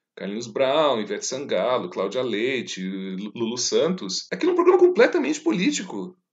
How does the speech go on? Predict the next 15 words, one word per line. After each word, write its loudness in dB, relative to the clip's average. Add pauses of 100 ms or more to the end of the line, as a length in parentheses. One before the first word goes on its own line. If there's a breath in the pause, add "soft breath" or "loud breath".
(120)
né? -4
É -6
um -8
programa -2
completamente, -4
assim, -4 (220)
é, -6
é, -6
é -12
carregado -2
de, -10
de, -8
de, -14
de, -14
de, -10